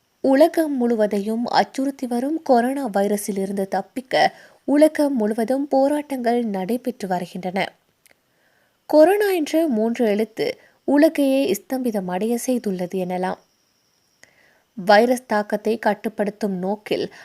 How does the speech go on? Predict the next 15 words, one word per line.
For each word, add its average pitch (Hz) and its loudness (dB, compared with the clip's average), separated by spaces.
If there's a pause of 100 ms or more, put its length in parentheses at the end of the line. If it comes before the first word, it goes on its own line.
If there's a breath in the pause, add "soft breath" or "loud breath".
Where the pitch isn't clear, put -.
(160 soft breath)
அநேகமான 285 0
நாடுகளில் 247 -2
ஊரடங்கு 269 0
சட்டம் 233 -6
அமலில் 247 -2
உள்ளது. 180 -2 (1200 soft breath)
இதற்கு 226 -4
இலங்கையும் 226 -4 (100)
விதிவிலக்கல்ல. 190 -2 (1300)
அந்த 302 4
வகையில் 311 2
மிக 240 -4
நீண்ட 247 0
காலமாக 208 -2 (280 soft breath)
ஊரடங்கு 254 0